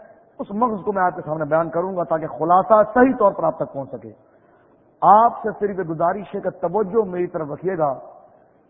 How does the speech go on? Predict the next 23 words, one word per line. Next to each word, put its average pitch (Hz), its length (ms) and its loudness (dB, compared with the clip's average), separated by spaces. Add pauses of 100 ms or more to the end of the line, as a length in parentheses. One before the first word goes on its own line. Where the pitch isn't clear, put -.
(160)
کیونکہ 180 280 -6 (1000)
یہ 165 80 -6
موضوع 170 320 -2
بڑا 185 200 2
محنتی 175 500 -2
ہے، 180 60 0
کافی 165 260 -2
مطالعے 165 400 0
کے 165 120 -6
بعد 170 180 2
اس 170 180 -6
کو 165 60 0
اخذ 151 240 -6
کیا 156 140 -2
جاتا 143 360 -2
ہے۔ 127 80 -6 (840)
تو 135 80 -8
اگر 151 140 -4
اس 165 180 -6
کو 180 100 -4
اتنی 175 200 -8
لاپرواہی 165 520 2
کے 175 120 -10